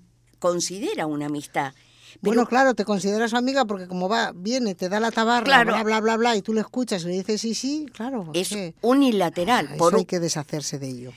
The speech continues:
Speaker 1: Bueno,
Speaker 2: Sí.
Speaker 1: no deshacerse, pero saber
Speaker 2: Sí.
Speaker 1: seleccionar.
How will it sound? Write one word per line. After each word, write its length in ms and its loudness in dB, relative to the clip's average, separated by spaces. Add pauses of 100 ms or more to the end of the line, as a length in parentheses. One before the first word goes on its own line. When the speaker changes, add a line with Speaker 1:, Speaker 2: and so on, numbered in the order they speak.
(100)
Speaker 1:
Bueno, 320 -2
Speaker 2:
Sí. 60 0
Speaker 1:
no 160 2
deshacerse, 680 -2
pero 380 -2
saber 460 0
Speaker 2:
Sí. 60 -10
Speaker 1:
seleccionar. 760 0